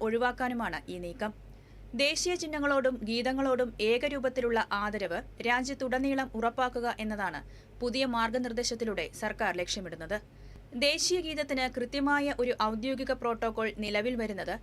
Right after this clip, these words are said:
ഇതാദ്യമായാണ്. ഈ മാറ്റങ്ങൾ വരും ദിവസങ്ങളിൽ എല്ലാ സർക്കാർ സംവിധാനങ്ങളിലും വിദ്യാഭ്യാസ സ്ഥാപനങ്ങളിലും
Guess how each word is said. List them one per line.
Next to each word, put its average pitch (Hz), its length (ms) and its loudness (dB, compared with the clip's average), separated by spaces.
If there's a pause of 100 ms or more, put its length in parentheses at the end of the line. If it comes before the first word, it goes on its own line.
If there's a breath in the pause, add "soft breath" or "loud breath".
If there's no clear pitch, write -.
(140)
ഇതാദ്യമായാണ്. 196 720 -2 (500 loud breath)
ഈ 240 120 4
മാറ്റങ്ങൾ 226 380 0 (400 loud breath)
വരും 277 280 4
ദിവസങ്ങളിൽ 269 480 0 (200)
എല്ലാ 254 200 2 (120)
സർക്കാർ 254 320 2 (100)
സംവിധാനങ്ങളിലും 226 720 -2 (380 loud breath)
വിദ്യാഭ്യാസ 277 540 0
സ്ഥാപനങ്ങളിലും 233 680 0